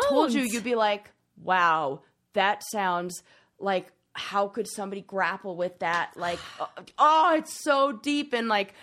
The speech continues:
Speaker 1: I sat there when it was done, just staring at the T V with, like, my hands on my
Speaker 2: Oh
Speaker 1: forehead,
Speaker 2: my
Speaker 1: like,
Speaker 2: God. I have <laughs> got to
Speaker 1: "What
Speaker 2: see
Speaker 1: do I
Speaker 2: this
Speaker 1: do
Speaker 2: movie.
Speaker 1: now?" Like, and then I Googled what to watch after Interstellar, because I was like, "I need to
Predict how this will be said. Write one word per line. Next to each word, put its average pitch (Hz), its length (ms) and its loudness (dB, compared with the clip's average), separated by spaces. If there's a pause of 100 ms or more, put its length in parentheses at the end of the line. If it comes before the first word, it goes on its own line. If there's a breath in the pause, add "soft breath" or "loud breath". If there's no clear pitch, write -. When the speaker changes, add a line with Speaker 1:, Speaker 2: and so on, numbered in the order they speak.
(180 loud breath)
Speaker 1:
I 330 160 4
sat 349 400 2
there 370 180 0
when 359 100 0
it 311 60 -2
was 277 140 -4
done, 254 440 0 (280 loud breath)
just 262 180 -8
staring 262 580 -2
at 254 100 -4
the 240 60 -10
T 240 260 -8
V 220 260 -6
with, 226 140 -6
like, 233 140 -6
my 196 160 -2
hands 208 580 -6 (300 soft breath)
on 196 180 2
my 202 200 0
Speaker 2:
Oh 226 60 -6
Speaker 1:
forehead, 202 460 2
Speaker 2:
my 190 180 2
Speaker 1:
like, 170 60 0 (440)
Speaker 2:
God. - 80 -
I 202 60 -2
have 254 260 -6
<laughs> - 0 -
got - 320 0
to 349 80 0
Speaker 1:
"What 226 200 2
Speaker 2:
see 302 80 6
Speaker 1:
do 277 60 2
I 262 160 4
Speaker 2:
this 202 120 -10
Speaker 1:
do 226 160 -4
Speaker 2:
movie. 294 200 4
Speaker 1:
now?" 85 440 0 (600)
Like, 202 420 0 (520)
and 240 80 0
then 247 120 4
I 254 80 4
Googled 226 560 0
what 180 420 0
to 220 100 -2
watch 190 540 2
after 185 400 0
Interstellar, 175 640 -2
because 165 320 -4
I 160 80 2
was 156 120 -2
like, 151 180 -2 (160)
"I 165 180 4
need 226 240 -8
to 180 60 -14